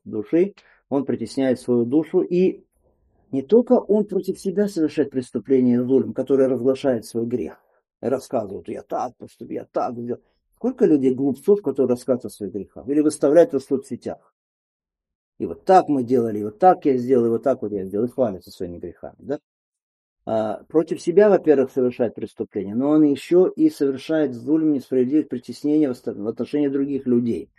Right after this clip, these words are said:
Почему в отношении других людей? Потому что другие смотрят на это, и потом в их глазах грех, что становится уже менее значительным чем-то. Начинает что? Пренебрегать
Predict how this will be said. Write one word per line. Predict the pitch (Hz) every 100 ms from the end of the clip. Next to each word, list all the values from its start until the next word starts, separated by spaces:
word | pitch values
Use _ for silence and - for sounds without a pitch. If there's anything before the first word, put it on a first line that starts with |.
| _ _
Почему | 185 208 254 277
в |
отношении | 233 180 - 143
других | 131 120 110
людей? | 113 101 104 120 - _ _
Потому | 160 185 202 220
что | 202 196
другие | 170 180 185 170 202 190
смотрят | - 196 226 254 208 190
на | 165 156 -
это, | 170 139 139 - 78 - _ _ _ -
и | 208
потом | 208 202 202 247 240 170
в | 208
их | 180
глазах | 165 185 180 160 214 226 220 - - _ _ _ _ -
грех, | 143 190 202 214 208 -
что | - 190 196
становится | 196 180 196 196 190 185
уже | 180 190
менее | 202 226 233 233 220
значительным | 226 220 240 214 196 170 143 127
чем-то. | - 104 90 - - _ _ _ _ _
Начинает | 147 139 170 190 202 196
что? | - 208
Пренебрегать | 202 196 196 185 202 190 214 202 -